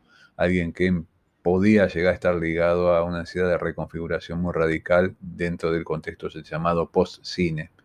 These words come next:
y dentro del contexto de mucha exigencia de muchos post que aparecían en esas últimas décadas del siglo pasado, luego que se producía una reinvención de los dispositivos, los dispositivos por los cuales, no solamente tecnológicos, sino de configuraciones tecnológicas, organizacionales,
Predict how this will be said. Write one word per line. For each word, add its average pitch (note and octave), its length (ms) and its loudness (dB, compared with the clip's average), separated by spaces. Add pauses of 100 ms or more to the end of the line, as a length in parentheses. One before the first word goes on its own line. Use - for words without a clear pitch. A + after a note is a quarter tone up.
(260)
y F2 120 0
dentro F#2+ 280 4
del F#2 80 4
contexto F2 500 0
de E2+ 100 2
mucha F2+ 260 0
exigencia E2+ 440 -4
de D#2+ 100 -2
muchos F2 360 -6
post - 380 2 (200)
que - 120 -4
aparecían D#2+ 480 -2
en D#2+ 60 -6
esas - 280 -12
últimas E2 380 -6
décadas E2+ 240 -2
del E2 60 -2
siglo G2+ 260 -4
pasado, F#2+ 480 4 (420)
luego F3+ 160 6
que G3+ 60 6
se D#3 100 6
producía C#3 300 6
una C3+ 120 6
reinvención F2+ 640 2
de E2 60 -4
los D2 100 -8
dispositivos, D2 840 -10 (400)
los D#2+ 80 -10
dispositivos F2+ 480 -4
por F2 120 -2
los F2+ 140 -4
cuales, G#2 560 4
no A2 120 -6
solamente A2 280 0
tecnológicos, F2+ 540 -2
sino F#2 200 -4
de F#2 120 -4
configuraciones E2+ 720 -8
tecnológicas, F2 1000 -2 (380)
organizacionales, F2 1160 2